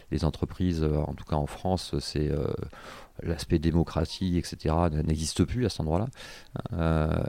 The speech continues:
et donc, du coup, on peut, c'est, c'est un endroit où, <coughs> qui donne une bonne opportunité un peu d'aller mettre le bordel et d'aller, euh, euh, d'aller glisser des, euh, des principes de la pensée libertaire.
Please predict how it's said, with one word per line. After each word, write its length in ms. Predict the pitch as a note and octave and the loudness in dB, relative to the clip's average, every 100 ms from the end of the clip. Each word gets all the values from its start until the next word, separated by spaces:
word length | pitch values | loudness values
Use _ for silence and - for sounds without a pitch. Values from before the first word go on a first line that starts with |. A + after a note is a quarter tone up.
| - | 2
et 80 | |
donc, 220 | - F2+ D#2 | 6 6 4
du 80 | |
coup, 140 | E2+ G#2 | 2 4
on 80 | D#2 | 6
peut, 240 | G2 F#2+ | 6 4
c'est, 180 | - - | 2 0
c'est 120 | - | 0
un 120 | D#2 | 2
endroit 320 | D#2+ E2+ G2+ | 4 6 8
où, 60 | F#2+ - - | 8 4 4
<coughs> 220 | - C#3+ | 8 8
qui 80 | - | 8
donne 160 | G#2+ G2+ | 10 10
une 120 | F#2 | 12
bonne 160 | G#2+ G#2 | 12 12
opportunité 600 | F2 E2 F2 E2+ - F#2 | 8 4 2 0 2 0
un 80 | |
peu 140 | E2 F2+ | 0 0
d'aller 160 | D#2 | 2
mettre 160 | D#2+ D2 | 2 0
le 60 | E2 | 2
bordel 320 | D#2 D#2+ F2+ | 4 4 2
et 60 | D2+ | 2
d'aller, 260 | C#2+ C#2+ | 0 -2
euh, 880 | - - - - - - - - - G#1+ | -4 -6 -12 -16 -18 -20 -16 -10 -6 -2
euh, 80 | B1+ | -2
d'aller 520 | C#2+ C#2 D#2+ D#2+ - - - | 2 4 6 6 4 -2 -4
glisser 580 | E2 D#2+ F2 - - F2+ | -4 0 0 0 2 2
des, 260 | D#2+ C#2+ | 2 -2
euh, 60 | C#2 D#2+ D#2+ D2+ - - - - - E2 F2 | -2 -4 -10 -12 -14 -16 -14 -14 -12 -10 4
des 80 | E2 | 4
principes 440 | - E2 E2 - | 6 2 2 0
de 60 | D#2+ | 4
la 80 | D#2+ | 4
pensée 260 | D#2 - | 4 -2
libertaire. 500 | D#2+ D2+ - - G#2+ | -2 -2 -4 -4 -4